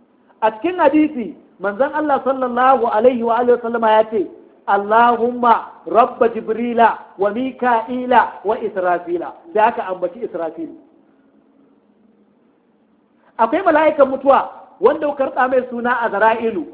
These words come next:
wanda magana ce Isra'iliya ba ta da inganci a hadisi. Sunan shi Malakul Maut. "Qul yatawaffakum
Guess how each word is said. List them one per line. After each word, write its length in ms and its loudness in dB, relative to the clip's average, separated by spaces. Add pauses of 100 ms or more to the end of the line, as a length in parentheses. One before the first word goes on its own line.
(120)
wanda 320 -2
magana 460 0
ce 160 -4
Isra'iliya 720 0
ba 160 4
ta 60 -4
da 80 -4
inganci 420 -8
a 60 -8
hadisi. 320 -10 (500)
Sunan 460 -2
shi 80 -8
Malakul 480 -2
Maut. 400 0 (260)
"Qul 300 2
yatawaffakum 1200 4